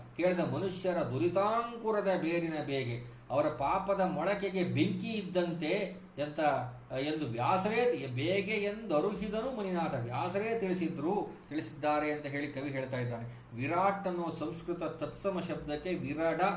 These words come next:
ಅನ್ನುವ ತದ್ಭವ ಶಬ್ದ ಬಂದಿದೆ. ವಿರಡ ಅಂದ್ರೆ ಅಗಾಧವಾಗಿರುವುದು, ಮಹತ್ತರವಾಗಿರುವುದು, ವಿಸ್ತಾರವಾಗಿರುವುದು ಅಂತ ಅರ್ಥ. ಅಂದ್ರೆ ಆ ಪರಮಾತ್ಮನ ಬಸುರಿನಲ್ಲಿ, ಹೊಟ್ಟೆಯಲ್ಲಿ ಸಕಲ ಲೋಕವೂ ಕೂಡ ಅಡಗಿದೆ ಅಂತ. ಇಲ್ಲಿ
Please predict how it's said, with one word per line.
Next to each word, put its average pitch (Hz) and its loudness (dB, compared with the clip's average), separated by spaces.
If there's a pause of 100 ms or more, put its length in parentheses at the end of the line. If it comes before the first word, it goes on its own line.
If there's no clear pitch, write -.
(320)
ಅನ್ನುವ 147 -2
ತದ್ಭವ 147 -2
ಶಬ್ದ 135 -4
ಬಂದಿದೆ. 120 -2 (160)
ವಿರಡ 160 2
ಅಂದ್ರೆ 190 0
ಅಗಾಧವಾಗಿರುವುದು, 170 2
ಮಹತ್ತರವಾಗಿರುವುದು, 165 0
ವಿಸ್ತಾರವಾಗಿರುವುದು 151 2
ಅಂತ 120 0
ಅರ್ಥ. 120 -4 (380)
ಅಂದ್ರೆ 175 0 (160)
ಆ 123 0
ಪರಮಾತ್ಮನ 180 0
ಬಸುರಿನಲ್ಲಿ, 165 2
ಹೊಟ್ಟೆಯಲ್ಲಿ 185 0
ಸಕಲ 139 -2
ಲೋಕವೂ 185 2
ಕೂಡ 190 0
ಅಡಗಿದೆ 151 0
ಅಂತ. 120 -4 (420)
ಇಲ್ಲಿ 170 4